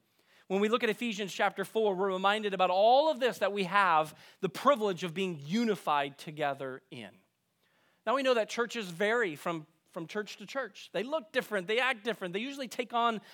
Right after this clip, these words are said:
an aspect of the pastor's personality. So this is a big goober church, <laughs> I guess, I don't know. But there's a lot of things that kinda help identify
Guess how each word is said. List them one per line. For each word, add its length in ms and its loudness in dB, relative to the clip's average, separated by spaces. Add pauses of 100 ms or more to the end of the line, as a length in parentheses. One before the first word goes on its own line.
(120)
an 120 0
aspect 520 2
of 80 -2
the 80 -2
pastor's 540 0
personality. 800 2
So 120 -10
this 200 -10
is 100 -10
a 60 -8
big 180 -8
goober 320 -6
church, 320 -12
<laughs> 100 -6
I 60 -4
guess, 260 -2
I 120 2
don't 120 0
know. 200 -2 (420)
But 160 6
there's 240 2
a 60 4
lot 260 10
of 120 2
things 320 -2
that 220 4
kinda 280 2
help 440 2
identify 840 0